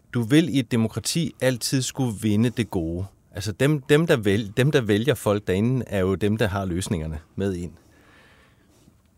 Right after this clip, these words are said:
Lad os nu sige, at man kommer ind med en løsning på den økonomiske udfordring, som, øh, som jeg også synes er virkelig, virkelig vigtig, som er, at vi bliver nødt til at investere massivt i, i tech.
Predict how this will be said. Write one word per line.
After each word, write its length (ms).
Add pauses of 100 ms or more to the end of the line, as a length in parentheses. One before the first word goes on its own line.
Lad 140
os 120
nu 60
sige, 160
at 60
man 120
kommer 240
ind 200
med 100
en 80
løsning 520 (100)
på 200
den 140
økonomiske 480
udfordring, 580
som, 260 (100)
øh, 260
som 200
jeg 80
også 100
synes 160
er 80
virkelig, 440
virkelig 300
vigtig, 360 (100)
som 260
er, 140
at 140
vi 80
bliver 220
nødt 300
til 380
at 120
investere 720
massivt 1120 (220)
i, 340 (120)
i 100
tech. 420